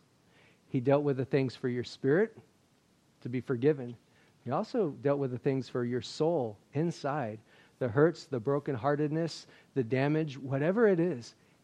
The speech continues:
Jesus dealt with those things too. He took that on himself. And he also dealt with, on the cross,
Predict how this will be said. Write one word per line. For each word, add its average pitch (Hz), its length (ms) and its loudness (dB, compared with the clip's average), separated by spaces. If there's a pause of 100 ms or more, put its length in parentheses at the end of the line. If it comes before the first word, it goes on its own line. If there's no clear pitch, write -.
Jesus 196 400 0
dealt 160 300 2
with 139 160 -2
those 123 200 0
things 123 320 -2
too. 156 300 2 (240)
He 139 100 -2
took - 300 -2
that 151 300 2 (360)
on 131 180 0
himself. 117 720 -4 (360)
And 151 160 2
he 151 120 4
also 156 380 2
dealt 120 300 0
with, 120 280 -4 (160)
on 139 220 0
the 127 80 -2
cross, 131 480 0